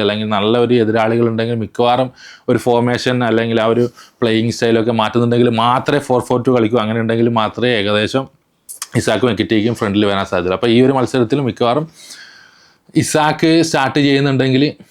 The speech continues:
എക്കിറ്റിക്ക് ബെഞ്ചിൽ ഇരിക്കാൻ സാധ്യതയുണ്ട്. അതേപോലെ സബായിട്ട് വരും, കഴിഞ്ഞ അത്ലറ്റിക്കോടെ മത്സരത്തിൽ കണ്ട പോലെ. ഇസാക്ക് അറുപത് മിനിറ്റ് കഴിഞ്ഞ മത്സരത്തിൽ കളിച്ചിട്ടുണ്ട്. അപ്പോൾ അത് ഒരു പോസിറ്റീവായ കാര്യമാണ്.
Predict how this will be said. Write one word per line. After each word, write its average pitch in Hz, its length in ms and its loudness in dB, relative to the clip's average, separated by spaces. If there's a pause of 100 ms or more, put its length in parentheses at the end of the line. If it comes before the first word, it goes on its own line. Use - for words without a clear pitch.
(220)
എക്കിറ്റിക്ക് 123 480 0 (120)
ബെഞ്ചിൽ 110 320 0
ഇരിക്കാൻ 107 300 -2
സാധ്യതയുണ്ട്. 101 400 0
അതേപോലെ 98 320 0
സബായിട്ട് 101 400 -2
വരും, 104 200 -2
കഴിഞ്ഞ 98 280 -4
അത്ലറ്റിക്കോടെ 101 580 -2 (300)
മത്സരത്തിൽ 98 380 -4 (100)
കണ്ട 98 260 -2
പോലെ. 95 160 -4 (540)
ഇസാക്ക് 135 320 0 (120)
അറുപത് 120 300 2
മിനിറ്റ് 110 240 0
കഴിഞ്ഞ 117 280 0
മത്സരത്തിൽ 113 400 0
കളിച്ചിട്ടുണ്ട്. 110 520 -2
അപ്പോൾ 104 220 -4
അത് 104 100 0 (380)
ഒരു 110 140 -2
പോസിറ്റീവായ 110 460 0 (100)
കാര്യമാണ്. 101 340 -4